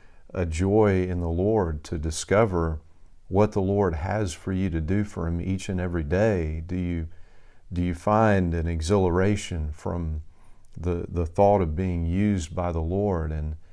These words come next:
and knowing that our strength is small? Do you yet have trust in the provision, in the power,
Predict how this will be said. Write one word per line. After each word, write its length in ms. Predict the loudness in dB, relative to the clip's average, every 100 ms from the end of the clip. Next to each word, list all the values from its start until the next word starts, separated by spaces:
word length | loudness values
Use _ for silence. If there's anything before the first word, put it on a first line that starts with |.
| -20 -18 -18 -18 -8
and 380 | -2 -2 -2 -2
knowing 580 | 0 4 4 4 2
that 160 | 2 2
our 200 | 2 2
strength 520 | 0 -2 -2 -2 -4
is 160 | -6 -6
small? 560 | -2 0 2 2 0
Do 140 | 0 0
you 200 | 0 -2
yet 460 | -2 -2 -2 -4 -8 -16 -20 -12
have 260 | -6 -6 -6
trust 560 | -2 2 2 0 -4
in 120 | -4
the 80 | -4
provision, 800 | -4 -4 2 2 2 0 -2 -4 -10 -16 -16 -16 -18 -10
in 140 | -4
the 60 | -4
power, 760 | -4 0 2 4 4 0 -2